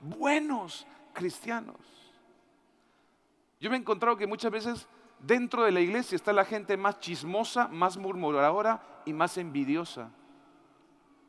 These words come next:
¿Sabes? Es triste cuando uno viaja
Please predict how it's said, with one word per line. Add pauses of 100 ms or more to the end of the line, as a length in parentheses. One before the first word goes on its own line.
(2500)
¿Sabes?
Es
triste
cuando
uno
viaja